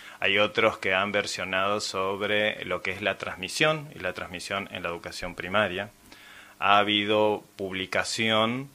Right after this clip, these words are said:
eh, digo, investigación y que llegó a la publicación, eh, editorial respecto a, eh, cómo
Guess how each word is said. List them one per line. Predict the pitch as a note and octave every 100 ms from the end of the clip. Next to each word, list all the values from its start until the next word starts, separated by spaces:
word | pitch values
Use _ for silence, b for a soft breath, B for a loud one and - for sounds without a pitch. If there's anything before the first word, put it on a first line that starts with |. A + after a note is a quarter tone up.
| _
eh, | - F2
digo, | E2+ F2+ F2 -
investigación | F#2+ F2 - F2+ E2+ - B2 C3 C3 -
y | - F2
que | - F2
llegó | E2+ F2 F2 G2
a | G2
la | F2 F2 E2+ E2+ E2+
publicación, | - F2+ F#2 - E2 - G#2+ G#2+ G2+ F3 -
eh, | F2 D#2+ -
editorial | F2 F2 E2+ F#2 A2 B2 C#3+ D#3+ B B
respecto | - F2+ - G2 F2+ - G2
a, | G2 G#2+ B2+ C3+ B B
eh, | - F2+ E2+ E2+ - B -
cómo | A2+ A2+ B2 B2+ -